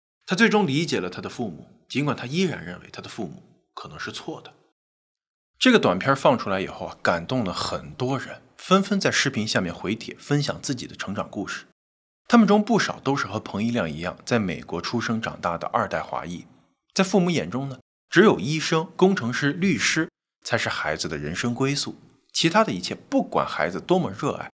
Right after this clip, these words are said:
多么有天赋，一律都是不入眼的垃圾职业。大到学什么专业、找什么样的人生伴侣，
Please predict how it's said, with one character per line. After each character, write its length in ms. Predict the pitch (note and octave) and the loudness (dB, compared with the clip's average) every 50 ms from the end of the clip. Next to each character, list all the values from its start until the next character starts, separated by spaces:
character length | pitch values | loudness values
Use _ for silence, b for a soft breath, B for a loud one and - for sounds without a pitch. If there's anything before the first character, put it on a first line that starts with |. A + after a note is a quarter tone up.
| _ _ _ _ _ | _ _ _ _ _
多 120 | - G3 G#3 | 4 4 4
么 120 | F#3+ C#3 | 4 4
有 160 | - - - | 0 -4 -8
天 280 | - - - D3 D#3 D#3+ | -6 -2 0 0 0 0
赋， 200 | - - - - B B B B B | -4 -8 -10 -10 B B B B B
一 180 | A#2+ C#3+ G3 | 4 6 8
律 200 | A#3 C4 B3+ F#3 | 8 8 8 6
都 120 | - B2 A2+ | 6 2 0
是 120 | - - | -2 -2
不 160 | - - A2 | -2 0 2
入 180 | D3+ G3+ G#3 F3 | 2 2 2 2
眼 180 | A2 E2 - | 0 -2 -4
的 100 | - E2 F#2 | -8 -4 -2
垃 200 | B2 D#3 F3+ F#3 | 0 0 0 0
圾 180 | - - G#3+ | -2 -2 -2
职 160 | G3 - - - | -2 -4 -8 -12
业。 220 | - - - - _ _ _ _ _ _ _ _ _ _ | -14 -16 -20 -20 _ _ _ _ _ _ _ _ _ _
大 140 | - A#3+ A3+ | 8 8 8
到 100 | F#3 D#3 | 8 6
学 220 | C#3+ - D3+ F3 | 4 2 0 0
什 100 | F3 B2 | 0 -2
么 60 | G2 | -6
专 260 | A2 - D#3+ D#3+ E3 E3+ | -4 -2 0 0 0 -2
业、 140 | D#3 - - - | -6 -10 -10 -4
找 160 | - F#2+ - | -2 -2 0
什 160 | - - - | 0 -2 -2
么 60 | G#2+ B2+ | 0 -2
样 80 | C3+ | 0
的 80 | - D2+ | -2 -2
人 140 | D#2 F2+ B2+ | -4 -4 -4
生 200 | - D3 C#3+ C#3+ | -4 -4 0 2
伴 220 | F#3 F3 C#3+ G2+ | 2 2 2 0
侣， 100 | - - | -4 -10